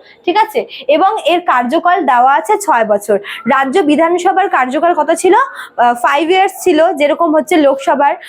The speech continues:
এবং রাজ্যসভায় যেরকম ছয় বছর,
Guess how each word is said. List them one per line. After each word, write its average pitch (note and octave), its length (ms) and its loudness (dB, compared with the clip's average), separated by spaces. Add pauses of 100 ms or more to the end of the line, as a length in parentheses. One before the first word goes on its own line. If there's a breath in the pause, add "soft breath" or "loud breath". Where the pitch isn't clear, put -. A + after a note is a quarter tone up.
(140 loud breath)
এবং C4+ 300 0
রাজ্যসভায় D#4+ 680 0
যেরকম F#4 440 0
ছয় B3+ 280 0
বছর, C#4+ 360 0